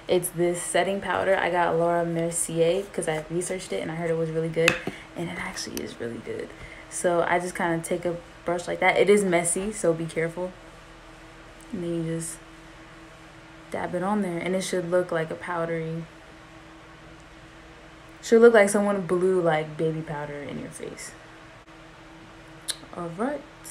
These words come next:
All righty. I'm not gonna use too much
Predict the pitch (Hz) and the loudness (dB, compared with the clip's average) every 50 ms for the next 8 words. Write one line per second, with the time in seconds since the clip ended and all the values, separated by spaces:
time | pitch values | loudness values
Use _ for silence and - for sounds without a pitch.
0 | - - - - - - - - - - - - - - - - - - - - | -16 -16 -16 -18 -18 -20 -20 -20 -20 -20 -20 -20 -20 -20 -20 -20 -20 -20 -18 -12
1 | - - 190 180 226 240 254 262 - - - - - 208 202 208 202 202 208 208 | -10 -10 -8 -6 -6 -8 -8 -8 -12 -16 -10 -6 -6 -6 -6 -6 -10 -10 -12 -12
2 | 202 214 208 208 - - - - - - - - - - - - - - - - | -12 -12 -14 -16 -18 -18 -18 -20 -20 -20 -20 -20 -20 -20 -20 -20 -20 -20 -20 -20
3 | - - - - - - - - - - - - - - - - - - - - | -20 -20 -20 -20 -20 -20 -20 -20 -20 -20 -20 -20 -20 -20 -20 -20 -20 -20 -20 -20
4 | - - - - - - - - 208 220 220 233 254 254 254 226 208 196 190 185 | -20 -20 -20 -20 -20 -12 -6 -2 4 6 6 8 8 6 4 4 4 2 -2 -4
5 | - - - 180 175 180 185 190 196 226 233 - - - | -6 -8 -8 -6 -6 -4 -4 -4 -6 -8 -10 -12 -12 -14